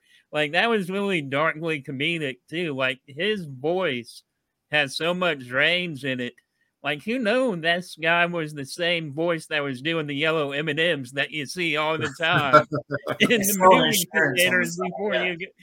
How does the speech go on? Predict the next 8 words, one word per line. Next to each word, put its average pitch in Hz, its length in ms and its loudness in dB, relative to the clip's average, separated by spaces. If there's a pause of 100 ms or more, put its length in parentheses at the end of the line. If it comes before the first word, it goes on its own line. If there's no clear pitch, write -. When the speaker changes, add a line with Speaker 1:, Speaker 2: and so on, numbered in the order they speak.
(360)
Speaker 1:
before 185 380 -4
movies 175 480 -4
start 170 380 -2
playing, 175 440 -2
right? 147 360 0
Like, 147 240 -4
this 170 360 -6
guy 165 560 -2